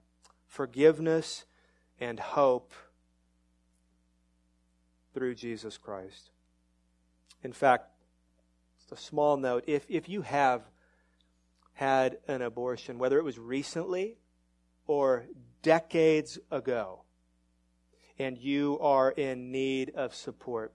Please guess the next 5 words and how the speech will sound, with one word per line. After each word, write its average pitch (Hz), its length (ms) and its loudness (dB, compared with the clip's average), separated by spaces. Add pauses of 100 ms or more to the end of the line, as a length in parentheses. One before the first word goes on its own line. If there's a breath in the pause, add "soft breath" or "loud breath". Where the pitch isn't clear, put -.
please 110 520 -8 (460 soft breath)
reach 151 360 -2
out 104 300 -2 (960)
to 127 200 -8
Sierra 131 680 2